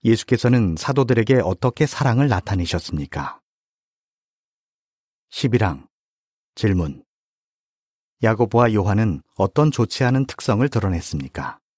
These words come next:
예수께서는 제자들이 완전할 것을 기대하지 않으셨습니다.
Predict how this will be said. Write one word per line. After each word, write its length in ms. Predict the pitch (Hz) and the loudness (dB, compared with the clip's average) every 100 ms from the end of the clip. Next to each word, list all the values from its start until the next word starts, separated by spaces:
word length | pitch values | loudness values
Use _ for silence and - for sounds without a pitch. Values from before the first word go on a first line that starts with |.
| _ _ _ _ _ _ _ _ _ _ _ _ _ _ _ _ _ _ _ | _ _ _ _ _ _ _ _ _ _ _ _ _ _ _ _ _ _ _
예수께서는 680 | 127 - 127 117 127 120 98 | 0 2 0 2 2 2 0
제자들이 420 | - 107 113 120 | 0 0 2 4
완전할 540 | 101 95 113 127 131 | 4 2 4 4 2
것을 320 | 131 123 139 131 | 2 0 0 0
기대하지 480 | 123 113 110 104 | 0 2 0 0
않으셨습니다. 840 | 101 90 87 - - 73 76 65 | 0 -2 -4 -8 -8 -6 -8 -10